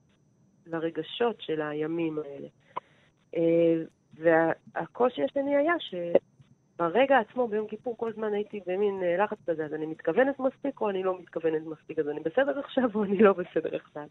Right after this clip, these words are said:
אה, ורציתי לקחת את זה קצת לרגע לפני, להצליח גם לשיר את השירים בנקיות, גם להיות לא בלחץ, גם להכניס עוד שירי תפילה. וככה בעצם נוצר המופע אוכילה,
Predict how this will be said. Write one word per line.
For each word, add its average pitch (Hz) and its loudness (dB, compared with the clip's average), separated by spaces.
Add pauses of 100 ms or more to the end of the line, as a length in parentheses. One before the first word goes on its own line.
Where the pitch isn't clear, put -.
(840)
אה, 170 2 (440)
ורציתי 208 2
לקחת 311 4
את 277 -4
זה 262 6
קצת 285 2 (920)
לרגע 240 6
לפני, 165 -2 (540)
להצליח 190 2
גם 233 6
לשיר 220 0
את 214 -4
השירים 175 -6 (240)
בנקיות, 170 -8
גם 180 -2
להיות 180 -6
לא 175 -2
בלחץ, 165 -2 (100)
גם 202 0
להכניס 226 -8
עוד 214 -4
שירי 233 -4
תפילה. 170 -8 (880)
וככה 262 2
בעצם 208 -2
נוצר 190 -2
המופע 175 -4
אוכילה, 165 -4